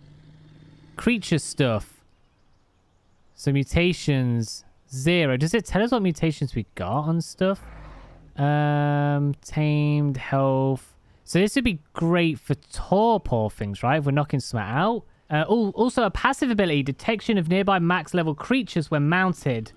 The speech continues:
denoted by a buff icon. There we go. And that's what it does. All right, let's go see kind of what power you have. I'm not sure how strong you're gonna be. So if I was to just randomly look at this guy down here, it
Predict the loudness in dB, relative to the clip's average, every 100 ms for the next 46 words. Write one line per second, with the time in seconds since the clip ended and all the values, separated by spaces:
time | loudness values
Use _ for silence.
0 | -20 -20 -20 -20 -6 0 0 2 0 2
1 | 0 0 -2 0 -2 -2 -4 -6 -6 -6
2 | -12 -20 -20 _ -2 0 2 0 0 -4
3 | -4 -4 -2 -2 0 0 0 0 -4 -12
4 | -20 -20 -20 -20 _ _ -10 -4 -2 0
5 | 2 2 2 2 2 0 -6 -20 -18 -4
6 | 0 0 0 0 0 2 0 -2 -2 2
7 | 2 2 0 0 0 0 -4 -14 -18 -20
8 | -20 -20 -20 -20 -18 -8 -6 -2 -2 -2
9 | -2 -2 -2 0 0 0 -2 -2 -2 -2
10 | -4 -8 -14 -14 -14 -16 -16 -8 0 0
11 | 2 2 2 0 -2 -4 0 2 4 2
12 | 2 0 -2 0 2 2 2 2 2 0
13 | -2 -2 0 0 0 -2 0 0 0 0
14 | 0 -2 -2 0 0 0 0 0